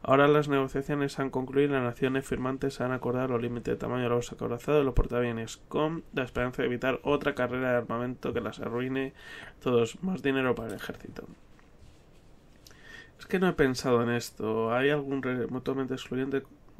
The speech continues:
con los camisas rojas? Eso sí cambia ejército revolucionario por para-,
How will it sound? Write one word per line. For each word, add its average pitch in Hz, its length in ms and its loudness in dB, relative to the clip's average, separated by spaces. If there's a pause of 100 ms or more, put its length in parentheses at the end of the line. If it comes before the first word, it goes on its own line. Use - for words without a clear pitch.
con 117 160 -2
los 117 140 -4
camisas 120 380 -4
rojas? 143 320 -4
Eso - 140 -12
sí 139 140 -8
cambia 120 360 -2
ejército 131 440 -6
revolucionario 135 380 -4
por 147 220 2
para-, 127 260 -4